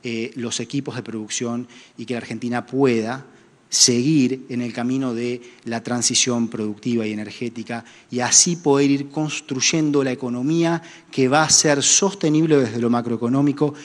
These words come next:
sostenible desde lo social y, por supuesto, también desde lo ambiental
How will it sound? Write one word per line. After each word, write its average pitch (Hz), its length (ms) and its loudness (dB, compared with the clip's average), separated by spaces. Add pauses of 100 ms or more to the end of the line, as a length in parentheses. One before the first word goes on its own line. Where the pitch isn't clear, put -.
(200)
sostenible 135 640 2
desde 113 180 -2
lo 110 80 -4
social 139 540 -4
y, 120 60 -6
por 110 160 -8
supuesto, 123 380 -8
también 117 360 -6
desde 107 280 -8
lo 107 60 -8
ambiental 107 520 -6